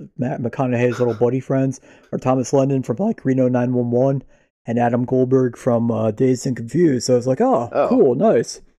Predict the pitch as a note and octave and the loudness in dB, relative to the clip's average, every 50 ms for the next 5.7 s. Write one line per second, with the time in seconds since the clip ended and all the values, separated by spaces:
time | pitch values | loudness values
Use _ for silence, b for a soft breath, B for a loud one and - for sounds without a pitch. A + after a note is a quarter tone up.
0 | b b b b _ _ - - D#3 D#3 D3 C#3+ - - A#3+ B3 G#3+ - - - | b b b b _ _ -2 2 4 4 4 4 2 2 2 2 2 2 -4 -12
1 | G3+ - _ - - F#3+ A#3+ A#3 - C4 G#3+ A3+ E3+ D3+ C3+ - D#3 C#3+ F#3+ A3 | -20 -20 _ 0 0 0 2 0 -2 -2 2 4 4 4 2 2 2 4 4 2
2 | - - _ _ _ _ _ _ _ _ _ _ _ _ _ _ _ - C#3+ G3 | 0 -6 _ _ _ _ _ _ _ _ _ _ _ _ _ _ _ 0 2 4
3 | E3 B2+ D3 F3+ E3+ D#3+ D#3 C3+ B2+ C3+ D#3+ - - G3 D#3+ D3+ D3+ F#3+ F#3+ F3 | 4 4 2 2 2 2 4 4 4 4 2 0 0 0 2 4 4 4 4 6
4 | A#3+ A3+ D3 A#2 - - D#3 C#3+ A2+ C#3 D#3+ D#3 - E3+ F3+ F#3 F#3 F#3 E3+ F#3 | 4 4 4 4 0 -4 -6 -6 -6 -6 -8 -6 0 2 4 6 6 6 6 6
5 | F#3 F#3 F3 - - A3+ A3 F3 - - A#2+ G2+ - | 6 6 4 4 2 2 2 2 2 0 -2 -2 -2